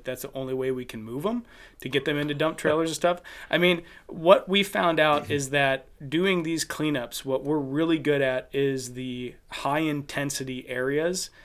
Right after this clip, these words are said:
Speaker 1: that need cleaned. So areas that normally people would walk up to and say,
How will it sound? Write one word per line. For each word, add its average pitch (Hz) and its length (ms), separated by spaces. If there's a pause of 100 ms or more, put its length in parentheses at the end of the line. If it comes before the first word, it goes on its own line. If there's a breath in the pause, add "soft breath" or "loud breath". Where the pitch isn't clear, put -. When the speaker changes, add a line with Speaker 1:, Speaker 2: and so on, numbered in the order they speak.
(280 loud breath)
Speaker 1:
that 135 240
need 131 260
cleaned. - 580
So 135 580 (380 soft breath)
areas 175 360
that 151 200
normally 147 340
people 143 300
would 139 160
walk 127 260
up 135 160
to 143 140
and 135 100
say, 123 340